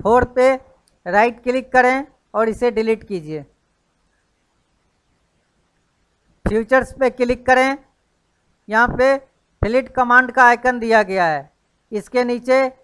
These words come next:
एक एरो है, इस पे क्लिक करें और फिलेट पे क्लिक करें। फिलेट type में select कीजिए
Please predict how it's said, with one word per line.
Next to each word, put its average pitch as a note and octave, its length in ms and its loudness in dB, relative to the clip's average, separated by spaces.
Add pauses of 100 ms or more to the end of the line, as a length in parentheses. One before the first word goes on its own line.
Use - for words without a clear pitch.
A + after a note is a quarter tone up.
(120)
एक A#3+ 220 -2
एरो A#3 240 4
है, F#3 220 2
इस F#3 100 -12
पे B3 200 -2
क्लिक A#3+ 340 -6
करें B3+ 340 0 (320)
और G#3+ 120 2
फिलेट A#3+ 400 -4
पे A#3 120 -2
क्लिक G3+ 320 -10
करें। D3 240 -8 (1120)
फिलेट B3 360 -2
type B3 320 2
में C4+ 320 -2 (680)
select A#3+ 360 0
कीजिए B3 420 0